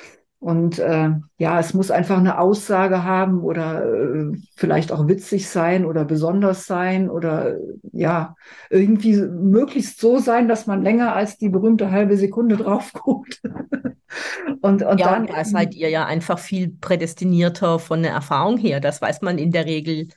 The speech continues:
Speaker 2: ja nicht. Also wo,
Speaker 1: Ja,
Speaker 2: wo
Speaker 1: die Autoren
Speaker 2: verweilt
Speaker 1: denken
Speaker 2: der
Speaker 1: da,
Speaker 2: Zuschauer?
Speaker 1: denken da oft auch viel zu kompliziert. Sie meinen dann, das Bild muss eine bestimmte,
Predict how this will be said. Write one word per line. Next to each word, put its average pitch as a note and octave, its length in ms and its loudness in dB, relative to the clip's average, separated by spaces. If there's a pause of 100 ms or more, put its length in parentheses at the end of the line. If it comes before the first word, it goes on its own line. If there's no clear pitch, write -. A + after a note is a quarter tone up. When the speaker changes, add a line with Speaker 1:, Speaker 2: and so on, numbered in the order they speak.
(380)
Speaker 2:
ja D3+ 140 0
nicht. D#3+ 300 0
Also C#3 240 -6
wo, D3 200 -4
Speaker 1:
Ja, E3+ 340 -2 (220)
Speaker 2:
wo F#3 160 0
Speaker 1:
die - 80 2
Autoren G3+ 440 2
Speaker 2:
verweilt - 20 0
Speaker 1:
denken G#3 300 -2
Speaker 2:
der G3+ 80 0
Speaker 1:
da, G3 80 2
Speaker 2:
Zuschauer? F#3 80 -2
Speaker 1:
denken G#3+ 300 -2
da - 140 -2
oft - 260 -4
auch - 160 -2
viel G#3 180 -2
zu F#3+ 120 0
kompliziert. F3+ 760 0
Sie E3 140 -4
meinen F3 340 -2
dann, F3+ 180 0
das F3 160 -4
Bild G#3+ 280 0
muss G3 180 2
eine E3+ 180 0
bestimmte, G3 960 2